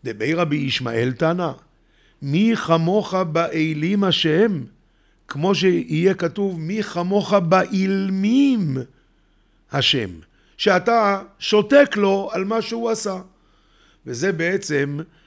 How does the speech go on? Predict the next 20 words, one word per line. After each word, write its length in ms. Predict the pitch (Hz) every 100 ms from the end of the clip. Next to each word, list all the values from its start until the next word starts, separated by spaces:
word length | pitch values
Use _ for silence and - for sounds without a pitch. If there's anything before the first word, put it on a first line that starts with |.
| _ _
כתוב 340 | - 110 160 151
בזמן 400 | 143 127 160 170
שהיה, 640 | - 143 143 147 160 151 131 123 _ _ _ _ _ _ _ _ _ _ _ - -
בזמן 360 | 123 147 175
שהיה 360 | 170 143 160 165
החורבן, 720 | 151 131 120 131 170 143 139 143 _ _ _ _ _
אז 180 | 143 131
ירמיהו 560 | 143 143 147 175 175 156
הנביא 360 | 147 139 165
אמר, 460 | 151 170 160 147 143 -
"איך 200 | 185 220
אני 160 | 220
יכול 280 | 196 - 180
להגיד, 360 | 175 156 175 151
הקל 320 | 143 170 180
הגדול, 840 | 165 143 135 139 185 156 151 156 - _ _ _ _ _
הגיבור 1040 | - 139 139 143 120 151 165 185 214 262 - _ -
והנורא? 680 | 147 170 151 156 143 127 107 _ _ -
איפה 260 | 190 - 226
גבורותיו?" 680 | 208 254 240 247 240 170